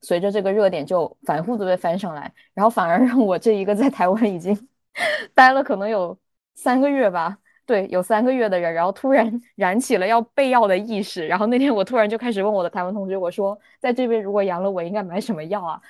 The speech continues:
然后我台湾同学问我说：“你阳了吗？你有事吗？”<laughs> 然后我说：“没有，只是好像突然某种意识觉醒了。” <laughs> 然后感觉之前过得有点太安逸了，现在开始有一种不安的感觉在心里面。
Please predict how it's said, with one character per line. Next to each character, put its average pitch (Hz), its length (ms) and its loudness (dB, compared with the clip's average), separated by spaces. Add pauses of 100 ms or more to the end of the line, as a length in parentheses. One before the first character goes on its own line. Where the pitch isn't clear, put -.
(140)
然 202 100 -2
后 220 80 2
我 196 100 4
台 190 120 -10
湾 185 80 -6
同 202 80 -10
学 190 60 -8
问 202 60 -6
我 180 80 -8
说 170 340 -10 (280)
：“你 190 180 -8
阳 151 200 -6
了 185 80 -6
吗？ 170 200 -8 (160)
你 214 100 -4
有 208 140 -2
事 - 160 -8
吗？” 202 220 -8 (180)
<laughs> 415 80 -20
然 233 100 -6
后 294 100 4
我 214 120 2
说 247 240 -2 (180)
：“没 226 240 -2
有， 214 280 0
只 196 140 -12
是 214 120 -6
好 202 120 -4
像 185 100 -4
突 233 140 -4
然 226 120 4
某 190 160 -4
种 208 140 -2
意 220 140 -4
识 214 140 -4
觉 175 260 -4
醒 180 240 -8
了。” 190 180 -2 (340)
<laughs> 587 300 -4
然 226 100 6
后 240 40 2
感 - 180 6
觉 427 80 6
之 254 60 0
前 269 260 2
过 294 120 4
得 285 240 0
有 262 140 2
点 262 140 4
太 285 180 2
安 269 320 0
逸 285 80 0
了， 220 100 4
现 285 160 -2
在 247 220 2 (240)
开 320 160 4
始 233 240 0 (260)
有 208 140 2
一 262 80 4
种 202 220 2 (320)
不 302 80 0
安 277 200 6
的 294 80 2
感 196 200 0
觉 196 120 -2
在 240 140 -2
心 262 240 -2
里 247 80 0
面。 202 260 -2